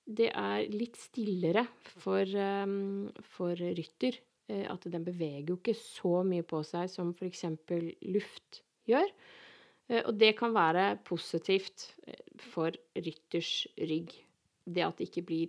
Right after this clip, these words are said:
så, så mye bevegelse. Eh, men for hesten så er det, eh, blir det jo da et, ja, et mer stumt materiale.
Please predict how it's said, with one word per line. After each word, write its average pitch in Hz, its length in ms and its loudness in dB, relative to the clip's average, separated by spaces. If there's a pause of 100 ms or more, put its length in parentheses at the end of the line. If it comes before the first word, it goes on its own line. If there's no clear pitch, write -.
så, 156 460 -4 (560)
så 175 420 4
mye 160 200 6
bevegelse. 147 600 -4 (720)
Eh, 214 320 8
men 226 280 6
for 254 120 0
hesten 240 580 4
så 240 320 2
er 180 280 6
det, 208 400 4 (560)
eh, - 160 -10 (360)
blir 202 300 2
det 220 80 4
jo 233 100 6
da 190 280 6
et, 196 180 -2 (340)
ja, - 1000 -16
et - 180 -8
mer 196 160 4
stumt - 800 0
materiale. 190 640 2